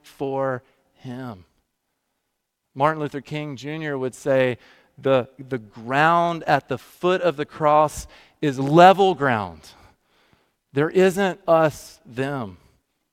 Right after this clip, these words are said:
There is every one of us in need of a Savior." And Paul has this resurrected Christ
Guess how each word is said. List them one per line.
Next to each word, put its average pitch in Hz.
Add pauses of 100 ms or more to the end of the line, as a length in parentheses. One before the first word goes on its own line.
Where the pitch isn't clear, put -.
(200)
There 139
is 139
every 170
one 151
of 151
us 113
in 127
need 147 (100)
of 131
a 113 (280)
Savior." 135 (960)
And 139
Paul 175
has 143
this 131
resurrected 165
Christ 143